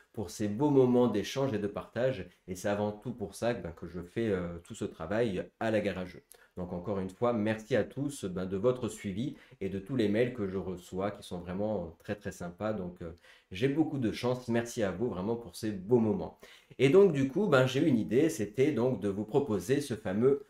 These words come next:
jeu de vos rêves. Et pour participer, il faut faire quoi ? Il vous suffit d'écrire en commentaire de cette vidéo, ben, le jeu de vos rêves, tout simplement. Alors attention, euh, jeu de vos rêves, je suis en train de regarder un peu aussi en même temps mes écrits,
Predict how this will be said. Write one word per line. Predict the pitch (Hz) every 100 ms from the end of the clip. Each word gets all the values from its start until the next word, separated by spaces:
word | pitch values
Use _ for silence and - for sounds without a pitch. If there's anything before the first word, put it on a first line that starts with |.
| _ 107
jeu | 104 147 - 101
de | 117
vos | 131 104 98 113
rêves. | 98 101 143 127 90 87 - -
Et |
pour | - 160
participer, | 160 135 - - 101 135 180 175
il | -
faut | - 98
faire | - 101
quoi ? | 139 160
Il | 120
vous | 139 180
suffit | - 135 135 110 131 - - -
d'écrire | 107 175 175 180
en | 139
commentaire | 139 135 135 135 113 101 110
de | 175
cette | 175 139 -
vidéo, | 104 104 147 113 98 107 151 - - _ -
ben, | -
le | 117 113 113
jeu | 98 131 - 101
de | 113 151 -
vos | 104 131
rêves, | 107 107 107 110 - _ _ _ _ _ -
tout | 135
simplement. | 135 139 135 120 101 95 - - _ _
Alors | - 139 120
attention, | 110 113 - 151 165 170
euh, | 117 110 107 104 104 107
jeu | 117
de | 127
vos | 104
rêves, | 98 131 139 104
je | -
suis |
en | 101
train | 120
de | 110
regarder | 110 107
un | 101
peu | 120
aussi | 101 117
en |
même | 104 101
temps | 101
mes | 104 123
écrits, | 117 - 127